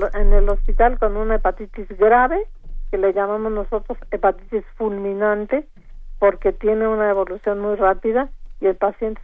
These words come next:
se muere de insuficiencia hepática por haber comido hongos que estaban, que, que eran, no, mm, pues eran hongos que eran, daban un daño hepático que la gente ignoraba.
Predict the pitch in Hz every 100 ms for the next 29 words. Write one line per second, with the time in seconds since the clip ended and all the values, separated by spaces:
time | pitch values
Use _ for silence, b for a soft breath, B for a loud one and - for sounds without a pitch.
0 | - 202 208 214 208 196 - - - 208
1 | 208 208 196 202 226 - 277 - _ -
2 | - - 202 202 208 202 208 202 202 180
3 | 196 220 226 226 - 202 - 202 214 214
4 | 226 - - - - - 202 180 220 233
5 | 247 226 - 202 196 - - 185 202 202
6 | 196 190 _ - 202 214 226 247 233 220
7 | 220 220 240 - 214 233 233 220 - -
8 | _ - - - - - _ - 196 208
9 | 214 226 220 202 180 202 208 202 202 214
10 | 190 185 214 226 214 - 190 180 175 -
11 | 240 208 196 214 196 185 185 185 190 226
12 | 233 185